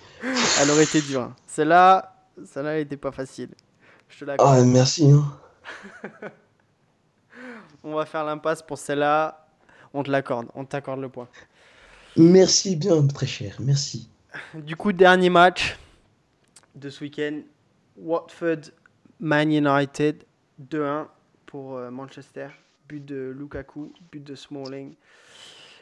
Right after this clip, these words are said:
Speaker 1: Et but de Gray pour Watford. La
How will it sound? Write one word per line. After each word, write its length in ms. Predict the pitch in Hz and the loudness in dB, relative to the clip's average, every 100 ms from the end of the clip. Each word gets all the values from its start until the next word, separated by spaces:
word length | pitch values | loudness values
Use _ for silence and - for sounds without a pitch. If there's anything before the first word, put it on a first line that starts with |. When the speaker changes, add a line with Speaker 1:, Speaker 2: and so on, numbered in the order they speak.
| _ - | _ -10
Speaker 1:
Et 120 | 156 | -8
but 200 | 160 196 | -8 -6
de 100 | 185 | -4
Gray 360 | 170 180 185 190 165 - _ | -2 -2 -2 -4 -12 -20 _
pour 540 | - 147 147 143 139 | -10 -8 -8 -8 -10
Watford. 580 | 143 - _ - 160 165 - _ | -10 -12 _ -10 -10 -10 -20 _
La 760 | 151 143 135 127 127 - - | -2 2 2 2 2 0 -4